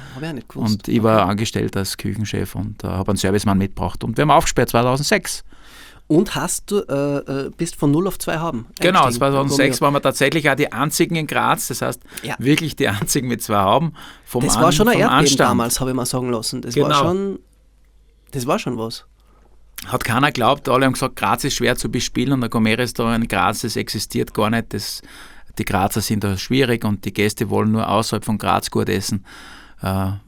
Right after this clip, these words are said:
Speaker 2: ja, bei uns hat's funktioniert, obwohl das Restaurant jetzt von der Lage her eine Vorstadtlage war, mit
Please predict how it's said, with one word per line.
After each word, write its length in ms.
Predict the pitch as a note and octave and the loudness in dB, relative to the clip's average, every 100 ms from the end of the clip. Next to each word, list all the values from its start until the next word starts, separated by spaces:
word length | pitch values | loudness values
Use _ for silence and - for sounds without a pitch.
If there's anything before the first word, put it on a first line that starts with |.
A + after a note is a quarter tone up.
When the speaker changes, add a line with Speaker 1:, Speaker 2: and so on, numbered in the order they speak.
| A#3 | -14
Speaker 2:
ja, 320 | G3 C#3+ A2+ F#2+ - | -2 2 2 0 0
bei 80 | |
uns 220 | A2 A#2 B2 | 0 2 -2
hat's 100 | - | -4
funktioniert, 720 | A#2+ A2+ - A#2+ C#3+ G#2 - | -4 -4 -2 0 0 -4 -6
obwohl 280 | A2 G#2 C3 | -4 4 6
das 160 | C3 | 6
Restaurant 480 | B2 A#2+ B2+ G#2+ A#2 | 4 2 2 4 4
jetzt 240 | C3+ - - - - | 2 0 -10 -18 -12
von 240 | - A#2 | -4 0
der 80 | A2 | 2
Lage 320 | G#2 G2 A#2 | 2 0 0
her 200 | B2 A2+ | 0 0
eine 80 | F#3+ | -2
Vorstadtlage 920 | - A2 A2 - - - - F#2+ F#2 | -2 -2 0 -2 -2 -2 -2 -4 -6
war, 200 | G2 G2 | -4 -2
mit 260 | G#2 G2 | 0 -2